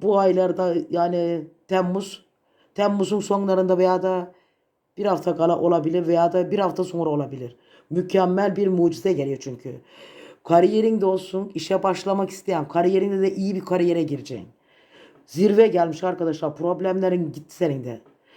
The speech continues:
Çok şey ettin, problemlerin vardı senin de.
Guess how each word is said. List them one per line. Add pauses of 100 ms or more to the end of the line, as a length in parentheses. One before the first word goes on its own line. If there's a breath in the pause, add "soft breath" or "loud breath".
(140 soft breath)
Çok (220)
şey
ettin,
problemlerin
vardı
senin
de.